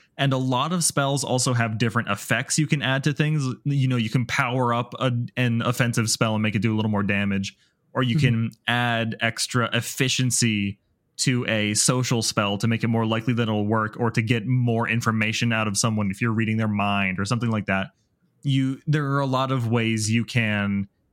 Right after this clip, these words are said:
Speaker 1: add little extra effects if you wanna put more spell points into it. There
Speaker 2: Hmm.
Speaker 1: aren't spell levels.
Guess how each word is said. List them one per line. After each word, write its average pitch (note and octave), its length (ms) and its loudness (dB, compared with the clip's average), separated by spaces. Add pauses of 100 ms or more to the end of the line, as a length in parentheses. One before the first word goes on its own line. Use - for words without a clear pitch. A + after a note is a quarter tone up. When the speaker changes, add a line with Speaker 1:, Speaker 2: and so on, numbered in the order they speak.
(100)
Speaker 1:
add B2+ 340 0
little A#2+ 300 0
extra A2+ 360 -2
effects G#2+ 440 -2
if A2+ 160 0
you B2 100 2
wanna A2+ 140 -2
put A#2 280 -4
more G2+ 200 0
spell G#2+ 320 -2
points - 320 -6
into G2+ 260 -4
it. - 140 -6 (640)
There F3+ 180 4
Speaker 2:
Hmm. C3+ 60 2
Speaker 1:
aren't D3+ 220 -2
spell C#3+ 360 0
levels. B2+ 460 0